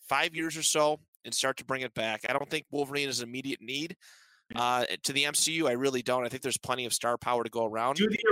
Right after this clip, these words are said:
Speaker 2: original five. The, give me, like, Beast, Jean, Cyclops, uh,
Speaker 1: Yeah.
Speaker 2: Iceman,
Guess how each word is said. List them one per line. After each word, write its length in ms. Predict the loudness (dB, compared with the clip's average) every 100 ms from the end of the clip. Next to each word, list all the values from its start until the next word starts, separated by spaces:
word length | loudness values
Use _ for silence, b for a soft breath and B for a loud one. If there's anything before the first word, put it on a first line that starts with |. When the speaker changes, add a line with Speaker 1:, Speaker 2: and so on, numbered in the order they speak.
| 6
Speaker 2:
original 360 | 4 4 4
five. 480 | 4 2 4 2 0
The, 260 | 0 2 2
give 160 | 0 0
me, 240 | 0 2
like, 280 | 2 0 -4 B -16
Beast, 560 | -2 2 2 0 -6 -10
Jean, 600 | -4 2 4 4 4 0
Cyclops, 1120 | 0 2 4 2 2 2 4 4 0 -6 -6 -2
uh, 40 |
Speaker 1:
Yeah. 240 | 0 0 2
Speaker 2:
Iceman, 720 | 2 2 -2 -2 0 -2 -2